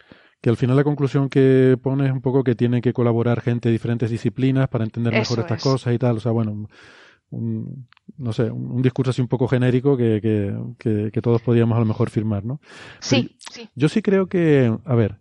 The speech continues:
Speaker 1: em, cuando hablamos de inteligencia artificial, a lo mejor mucha gente piensa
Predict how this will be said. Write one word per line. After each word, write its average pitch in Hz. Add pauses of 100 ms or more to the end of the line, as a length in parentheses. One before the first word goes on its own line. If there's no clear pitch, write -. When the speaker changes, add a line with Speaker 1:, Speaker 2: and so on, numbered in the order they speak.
(680)
Speaker 1:
em, 113 (220)
cuando 117
hablamos 156
de 180
inteligencia 160
artificial, 147
a 139
lo 127
mejor 127
mucha 147
gente 139
piensa 135